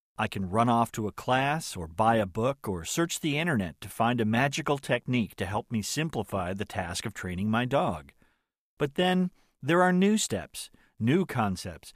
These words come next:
new movements, and new ways to communicate with my dog. It's a lot to remember, and it's a lot to try and get right,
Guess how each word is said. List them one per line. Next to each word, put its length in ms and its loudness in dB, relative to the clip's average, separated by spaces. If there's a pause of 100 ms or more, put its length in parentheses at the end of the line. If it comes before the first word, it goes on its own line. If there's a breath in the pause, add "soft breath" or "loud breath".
(160 soft breath)
new 260 6
movements, 560 0 (240 soft breath)
and 180 2
new 200 4
ways 320 0
to 80 -4
communicate 560 0
with 160 -10
my 160 -2
dog. 400 -8 (500)
It's 160 -2
a 60 2
lot 320 0
to 120 -8
remember, 560 -2 (540)
and 140 2
it's 120 0
a 60 0
lot 360 0
to 80 -12
try 340 0
and 180 0
get 260 -4
right, 380 -4